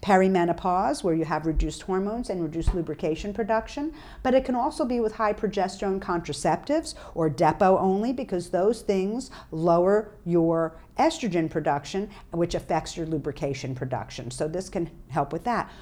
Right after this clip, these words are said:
Women who have breast cancer and can't use hormone replacement therapy, this is an excellent option for those women. It will help with lubrication.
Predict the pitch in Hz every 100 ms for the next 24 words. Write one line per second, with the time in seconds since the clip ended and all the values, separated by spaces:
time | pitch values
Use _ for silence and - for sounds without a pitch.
0 | - 196 196 226 233 233 214 208 - 175
1 | 190 - 175 147 - 147 - - - -
2 | 165 165 185 180 202 196 196 185 180 180
3 | 170 - 170 - 180 180 - 165 180 -
4 | 123 117 180 202 208 - 185 185 - 165
5 | - 151 139 - 151 139 143 135 135 -
6 | 147 127 113 - - - - 156 151 160
7 | 156 160 - - - 156 151 160 240 226
8 | 226 233 240